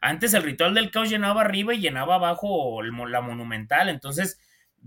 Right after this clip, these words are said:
Libres y Locos también tiene su zona, pero no es como la zona que antes tenían. La Adicción ni se diga. Entonces, considero que también eso fue haciendo que la, la, la barra, pues, no nomás la de Atlas, sino que fuera reduciendo el número de personas que aspiraban a pertenecer a, ¿no? O sea,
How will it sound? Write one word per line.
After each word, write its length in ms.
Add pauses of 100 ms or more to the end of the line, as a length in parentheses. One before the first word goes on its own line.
(100)
Libres 400
y 40
Locos 320
también 280
tiene 200
su 140
zona, 320
pero 220
no 100
es 100
como 240
la 120
zona 320
que 80
antes 260
tenían. 500 (220)
La 160
Adicción 460
ni 100
se 160
diga. 380
Entonces, 520 (300)
considero 640
que 100
también 380
eso 180
fue 220
haciendo 340
que 140
la, 120
la, 280
la 240
barra, 300
pues, 280 (240)
no 240
nomás 540
la 140
de 80
Atlas, 360
sino 240
que 100
fuera 280
reduciendo 580
el 80
número 320
de 80
personas 560 (240)
que 100
aspiraban 540
a 160
pertenecer 640
a, 280
¿no? 240
O 80
sea, 320